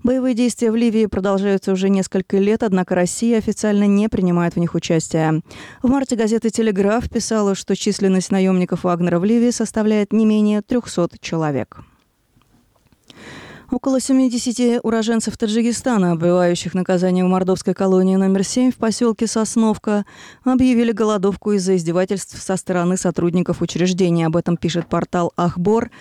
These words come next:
со ссылкой на родственников осужденных. Как рассказали собеседники издания, режим содержания в колонии ужесточился после назначения начальником февраля этого года Сергея Сергушкина.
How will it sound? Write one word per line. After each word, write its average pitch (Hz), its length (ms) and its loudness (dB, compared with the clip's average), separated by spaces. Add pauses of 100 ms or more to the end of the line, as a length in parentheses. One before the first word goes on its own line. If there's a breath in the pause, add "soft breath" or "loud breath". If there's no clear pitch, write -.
(300 loud breath)
со 240 200 0
ссылкой 220 380 0
на 180 140 0
родственников 180 600 -2
осужденных. 165 720 0 (440 loud breath)
Как 294 120 0
рассказали 220 440 0
собеседники 196 720 0
издания, 208 500 2
режим 190 240 -2
содержания 190 540 0
в - 60 -6
колонии 214 420 2
ужесточился 214 720 -2
после 170 300 -2
назначения 175 560 0
начальником 170 560 0
февраля 175 360 0
этого 175 260 0
года 233 260 2
Сергея 180 400 -2
Сергушкина. 170 800 -2